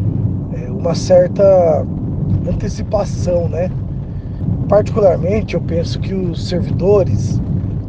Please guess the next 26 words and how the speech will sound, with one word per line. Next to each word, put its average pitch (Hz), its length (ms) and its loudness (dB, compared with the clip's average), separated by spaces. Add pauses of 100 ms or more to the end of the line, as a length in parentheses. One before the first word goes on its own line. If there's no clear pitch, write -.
que - 120 -6
prestam 175 440 4
serviço 139 420 -4
à - 20 -4
população, - 840 0 (680)
é, - 60 -2
não 180 260 0
devem 175 440 4
ter 196 180 2
seus 196 580 0
vencimentos, 180 1300 0 (680)
é, 127 120 -2
mexidos. - 800 2
Obviamente 233 640 4
que 226 440 -2 (680)
se - 440 0
há, 185 300 4 (480)
é, 151 340 -2
alguma 156 680 0 (260)
parte 165 400 4
dos - 140 -2
servidores - 680 -2
que - 100 -6
deve 151 240 -2
ser - 180 0
mínima, 190 500 2